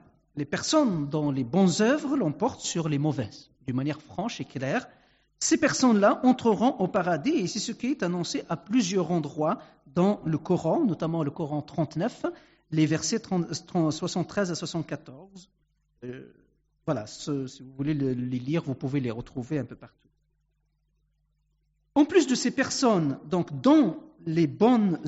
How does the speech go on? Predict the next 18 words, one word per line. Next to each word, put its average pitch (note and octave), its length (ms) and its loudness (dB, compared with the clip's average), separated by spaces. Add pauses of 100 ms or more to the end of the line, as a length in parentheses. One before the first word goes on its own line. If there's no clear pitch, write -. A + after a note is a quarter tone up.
(120)
œuvres F#3+ 340 2
l'emportent D#3+ 460 -2
sur F3 180 -2
les D#3+ 100 0
mauvaises, G3+ 500 0
il A3 180 2
y C4+ 100 2
a B3 60 6
deux G3+ 400 4
autres - 200 -6
catégories A3 520 -4
de F3 100 -4
personnes C#4 420 -4
qui A3 140 -10
iront A#3 240 -6
directement B3 920 -2
au F3+ 80 0
paradis, D#3+ 580 -4